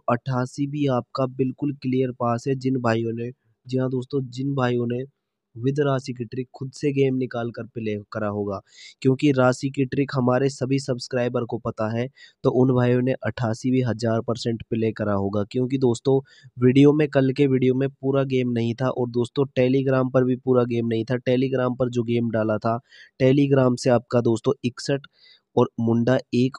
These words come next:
और दोस्तों साठ, तीनों गेम Telegram से पास हैं, आपके वीडियो से भी पास हैं। अगर वीडियो पूरी आती कल की,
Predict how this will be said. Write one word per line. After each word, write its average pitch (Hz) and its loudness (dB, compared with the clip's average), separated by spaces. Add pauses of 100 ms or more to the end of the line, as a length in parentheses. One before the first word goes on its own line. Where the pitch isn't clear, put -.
और 117 4
दोस्तों 113 -2
साठ, 113 -2
तीनों 156 2
गेम 131 4
Telegram 123 2
से 127 -2
पास 110 -2
हैं, 120 -4
आपके 120 -4
वीडियो 110 -4
से 113 -4
भी 113 -4
पास 107 -4
हैं। 127 0
अगर 120 2
वीडियो 127 4
पूरी 127 2
आती 113 0
कल 107 -6
की, 104 -10